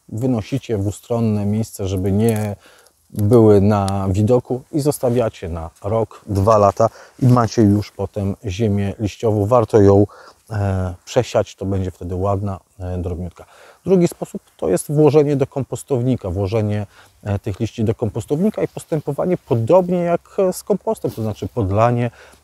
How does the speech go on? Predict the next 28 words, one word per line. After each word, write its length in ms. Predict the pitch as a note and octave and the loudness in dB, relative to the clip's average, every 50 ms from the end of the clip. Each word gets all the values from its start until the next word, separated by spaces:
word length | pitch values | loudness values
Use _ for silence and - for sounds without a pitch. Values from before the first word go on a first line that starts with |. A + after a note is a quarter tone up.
| - G#2+ | -8 -4
e, 240 | G#2 G2+ G2+ G2 G2 | -2 0 2 2 2
napowietrzanie, 760 | A2 A2 G2+ - A2+ G2 G#2+ G2 - - B2+ A#2+ B2 B2 A2 | 2 2 0 0 -2 -2 -2 -4 -4 -2 -2 0 2 0 0
czyli 200 | - - G#2+ G#2 | -2 -6 -6 -6
od 120 | G2+ - | -6 -6
czasu 280 | - A#2+ G#2 - - G2+ | -8 -12 -10 -8 -6 -4
do 120 | G#2+ G2 | -4 -4
czasu 320 | - A#2+ A2 - - A2 - | -4 -6 -8 -8 -8 -12 -12
przerzucić, 480 | _ - G#2 B2+ D3+ - - B2 G#2+ | _ -6 -2 -2 -2 -2 -2 -4 -2
bo 160 | G2 G#2 A2 | 0 2 2
liście 380 | A2+ C3 F3 F3 - _ - B2+ | 2 4 2 0 -2 _ -6 -4
mają 260 | B2 C#3 D#3 D#3 D3 | -4 -2 -2 -2 -2
tę 200 | - - C3+ A#2 | -2 -2 -6 -6
tendencję, 600 | - - A2 G#2 A2+ A#2 A2+ A2 - - G#2+ A2 G#2 | -6 -6 -6 -4 -2 -2 -4 -4 -8 -6 -4 -4 -2
że 240 | G2 G#2+ A2 F2+ - - - - - - _ - | -2 -2 -2 -4 -4 -10 -20 -20 -20 -20 _ -12
po 80 | G#2+ | -10
prostu 340 | - - A#2 - - A#2 G2+ | -6 -6 -6 -4 -4 -6 -6
siadają, 720 | - - - - A#2 A2 G2+ G#2+ A#2+ A2 G#2 G#2 G2+ F#2+ | -6 -8 -4 0 2 2 4 4 4 4 4 4 2 0
tak 160 | - E3 - | -4 -8 -8
jak 120 | - - _ _ | -8 -10 _ _
kompost, 460 | - - C3+ A#2+ - - F#2+ - _ _ - | -6 -4 -4 -4 -4 -8 -12 -12 _ _ -8
e, 220 | G2 F#2 F#2+ G2+ - | -6 -4 -4 -4 -4
osiada. 500 | F#2 F#2 - - G#2+ F#2 F#2 G#2+ G#2+ - - - - - _ _ - | -6 -10 -8 -6 -4 -4 -2 -2 -4 -6 -6 -12 -20 -20 _ _ -4
E, 220 | G#2+ G#2 G#2 G#2+ | 0 2 2 4
liście 300 | A2+ B2 A#2+ - - G#2+ | 2 2 0 -2 -8 -10
też 240 | - - B2+ - - | -4 -4 -6 -6 -6
osiadają, 460 | A2+ - - A2+ G#2+ A#2+ A#2 A2+ A2+ | -6 2 4 6 8 8 8 8 8
sklejają 520 | G#2 - - - A2+ A2+ A#2+ B2 A#2+ A#2 A2 | 6 2 4 6 8 8 10 8 8 6 4
się, 280 | - - - A#2+ A#2 | 2 0 -4 -4 -4